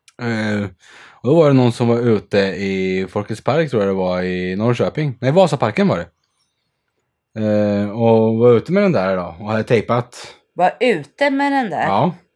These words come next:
Speaker 1: för det finns ju vatten där.
Speaker 2: Ja.
Speaker 1: Så den kan ha både den här och få lite fri miljö. Den var ute och då hade de tejpat näbben för att den inte skulle utgöra någon fara till någon.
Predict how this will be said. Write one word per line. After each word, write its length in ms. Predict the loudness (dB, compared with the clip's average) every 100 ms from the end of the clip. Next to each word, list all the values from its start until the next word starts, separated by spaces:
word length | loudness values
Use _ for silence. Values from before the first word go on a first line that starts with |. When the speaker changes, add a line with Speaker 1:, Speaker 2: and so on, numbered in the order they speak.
| _ _
Speaker 1:
för 80 | -8
det 40 |
finns 120 | -6
ju 40 | -2
vatten 340 | -4 -4 -4
där. 180 | -4 -8 -18 _ _ _ _ _
Speaker 2:
Ja. 480 | -12 -6 -2 -2 -4 _
Speaker 1:
Så 140 | -4
den 120 | -2
kan 120 | -2
ha 200 | -2 -2
både 260 | 0 -2 -2
den 100 | -4
här 200 | -6 -6
och 80 | -6
få 120 | -6
lite 200 | -6 -8
fri 160 | -8 -6
miljö. 380 | -2 -2 -2 -6 _ _ -20 _
Den 120 | -4
var 100 | 0
ute 340 | 2 0 2 2
och 80 |
då 60 | 2
hade 120 | 2
de 120 | 0
tejpat 540 | 0 -2 0 -4 -4 -6
näbben 520 | 0 0 2 0 0
för 60 | 0
att 60 |
den 100 | -2
inte 220 | -2 -4
skulle 160 | -2 0
utgöra 260 | 0 0 -2
någon 140 | -2
fara 300 | -2 0 0
till 100 | 0
någon. 180 | 0